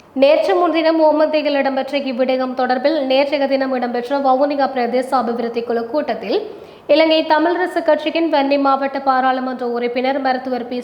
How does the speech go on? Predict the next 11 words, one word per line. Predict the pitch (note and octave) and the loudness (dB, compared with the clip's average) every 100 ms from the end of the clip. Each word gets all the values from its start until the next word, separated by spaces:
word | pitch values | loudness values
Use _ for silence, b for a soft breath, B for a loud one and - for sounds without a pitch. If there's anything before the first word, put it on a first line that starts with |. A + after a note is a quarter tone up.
| - | -4
சத்தியலிங்கம் | C4+ C4+ C4+ A#3 G3 - E4 - B B B B D#4 | -6 -4 -4 -6 -6 -4 -4 -4 B B B B 2
போலீசார் | D#4 F4+ - F4+ D#4 | 4 4 2 0 0
மற்றும் | D4 D4+ D4+ C4+ | 0 0 2 2
அபிவிருத்தி | C4+ C#4 D4 D4+ D4 | 2 0 0 -2 0
குழு | C#4 C#4 | 0 0
தலைவரிடம் | C#4 B3+ B3+ B3+ C4+ C#4 | 0 0 0 0 -2 0
கேள்வி | D#4+ D4+ A#3+ G3+ G3+ | 0 0 -2 -6 -8
எழுப்பினார். | G#3+ A#3 A#3 B3 B3 - - - - - - C#4 | -6 -4 -2 -2 -2 -6 -14 -20 -20 -4 2 4
அவர் | D#4+ F4 D4+ | 6 4 2
அங்கு | C#4+ C#4 C#4 | 4 4 6
மேலும் | D4 E4 E4 | 6 4 2